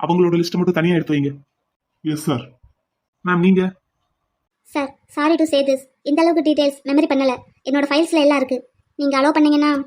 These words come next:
Speaker 3: என் ஸ்டேஷன்ல இருந்து ஆளை விட்டு கொண்டு வர சொல்றேன்.
Speaker 1: மீட்டிங்னா இந்த மாதிரி டீடைல்ஸ் எல்லாத்தையும் கையோட கொண்டு வரணும்னு தெரியாதா?
Speaker 3: சார், நீங்க எல்லாத்தையும் ஃபர்ஸ்ட்ல இருந்து ஆரம்பிப்பீங்கன்னு நினைச்சோம்.
Speaker 1: Very nice answer. Very, very glad to hear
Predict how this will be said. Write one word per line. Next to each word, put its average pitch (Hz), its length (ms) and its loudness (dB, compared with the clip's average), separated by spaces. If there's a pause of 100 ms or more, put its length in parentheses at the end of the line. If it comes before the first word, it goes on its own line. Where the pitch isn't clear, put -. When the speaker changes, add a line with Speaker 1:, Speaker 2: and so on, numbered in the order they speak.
(280)
Speaker 3:
என் 277 100 -4
ஸ்டேஷன்ல 302 340 2
இருந்து 277 200 0
ஆளை 277 120 4
விட்டு 277 160 -2
கொண்டு 277 140 2
வர 294 140 0
சொல்றேன். 247 240 -4 (1000)
Speaker 1:
மீட்டிங்னா 247 400 4
இந்த 196 160 4
மாதிரி 226 240 2
டீடைல்ஸ் 220 360 2
எல்லாத்தையும் 208 300 2
கையோட 202 320 4
கொண்டு 208 160 6
வரணும்னு 202 320 4
தெரியாதா? 175 320 2 (960)
Speaker 3:
சார், 320 160 2
நீங்க 285 160 2
எல்லாத்தையும் 339 300 2
ஃபர்ஸ்ட்ல 392 220 2
இருந்து 370 180 4
ஆரம்பிப்பீங்கன்னு 311 480 4
நினைச்சோம். 269 260 -2 (600)
Speaker 1:
Very 170 280 0 (120)
nice 240 240 2
answer. 190 240 2 (300)
Very, 202 280 2
very 247 220 4
glad 202 200 4
to 220 140 0
hear 202 120 4